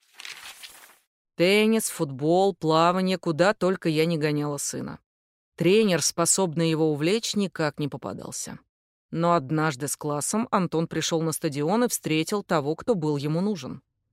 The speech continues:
Занялся легкой атлетикой, бегом на средние и длинные дистанции. Понял, что такое нагрузки, что такое спорт, победы и поражения.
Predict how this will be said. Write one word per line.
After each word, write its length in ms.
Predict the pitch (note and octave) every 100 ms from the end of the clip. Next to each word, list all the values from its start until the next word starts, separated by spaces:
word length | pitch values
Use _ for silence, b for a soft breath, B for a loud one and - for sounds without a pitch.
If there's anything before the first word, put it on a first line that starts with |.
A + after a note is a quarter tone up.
| -
Занялся 680 | D3 F3+ E3+ D#3 - G3
легкой 380 | A3+ G#3+ - F3+
атлетикой, 600 | - C3 - - C3 C#3+ - _
бегом 540 | D3+ C3+ F3 F#3+ G3 B3
на 100 | G3+
средние 520 | - E3 F3 G3 A3+
и 20 |
длинные 480 | E3 D3+ D#3 D#3 D#3
дистанции. 720 | C#3+ D3 C3+ B2+ - - - - _ _ _ _
Понял, 340 | A3 B3+ B3+
что 200 | A3+ -
такое 340 | G#3 F#3+ G3+ F#3+
нагрузки, 640 | F3 D3 D3+ E3 - -
что 200 | F3+ G#3+
такое 320 | G#3+ - G3+
спорт, 480 | E3 - D#3+ E3+ F#3+
победы 500 | - E3+ D3+ F3 F#3+
и 20 |
поражения. 760 | F3 D#3 D3 B2+ D#3 F#3 F#3 F3+